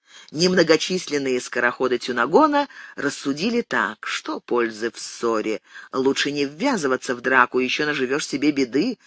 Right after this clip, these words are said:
У нас хватило бы мужества пнуть ногой в зад самого первого министра, но этот молодой вельможа — другое дело,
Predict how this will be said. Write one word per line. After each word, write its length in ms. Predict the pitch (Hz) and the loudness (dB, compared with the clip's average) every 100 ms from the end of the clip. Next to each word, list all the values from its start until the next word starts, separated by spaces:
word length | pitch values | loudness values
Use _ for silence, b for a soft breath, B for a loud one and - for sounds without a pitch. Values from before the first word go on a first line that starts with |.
| b b b b _ - | b b b b _ -12
У 100 | 139 | 0
нас 240 | 156 156 | 2 2
хватило 460 | - 147 - 269 240 | 0 0 0 2 4
бы 160 | 147 | 4
мужества 580 | 147 143 143 - 139 135 B B - | 2 0 -2 -2 2 0 B B -4
пнуть 440 | 165 185 156 - | 0 2 2 0
ногой 360 | 156 156 170 156 | 0 4 6 6
в 80 | |
зад 420 | 143 147 156 135 b b b b _ | 4 4 4 4 b b b b _
самого 600 | - - 151 135 147 147 | -6 0 4 6 6 6
первого 440 | - 151 147 151 | 4 4 4 4
министра, 840 | 170 240 330 226 - - 117 107 110 | 2 2 4 2 0 -4 -4 -4 -6
но 300 | - 110 - | -6 -4 -2
этот 640 | - 156 240 294 - 320 - | 0 2 2 0 -4 -8 -4
молодой 580 | 302 311 302 208 170 139 | 0 4 4 6 4 4
вельможа — 680 | 143 147 156 135 127 123 | 0 -2 -2 0 0 -2
другое 480 | 120 135 165 254 254 | -2 -2 -2 -2 -4
дело, 520 | 190 151 240 196 120 | 0 2 4 2 0